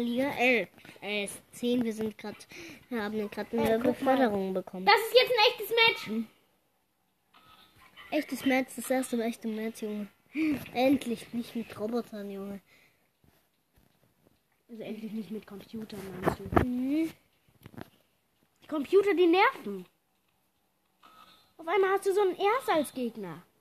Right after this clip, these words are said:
Speaker 2: Äh,
Speaker 1: Ja.
Speaker 2: für die, die nicht wissen, was ein Ers ist, ein Ers ist ein,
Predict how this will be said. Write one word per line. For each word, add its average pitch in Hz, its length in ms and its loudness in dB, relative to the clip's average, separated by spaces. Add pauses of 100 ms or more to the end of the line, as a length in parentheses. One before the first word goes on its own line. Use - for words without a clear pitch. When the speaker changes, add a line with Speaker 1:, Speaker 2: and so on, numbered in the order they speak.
(1800)
Speaker 2:
Äh, 320 180 -6
Speaker 1:
Ja. 311 60 0
Speaker 2:
für 339 140 2
die, 349 160 4 (200)
die 370 140 4
nicht 339 220 0
wissen, 349 220 -2
was 349 160 -4
ein 330 80 -6
Ers 320 300 -6
ist, 349 260 -6
ein 320 120 -10
Ers 330 320 -6
ist 330 140 -6
ein, 302 480 -6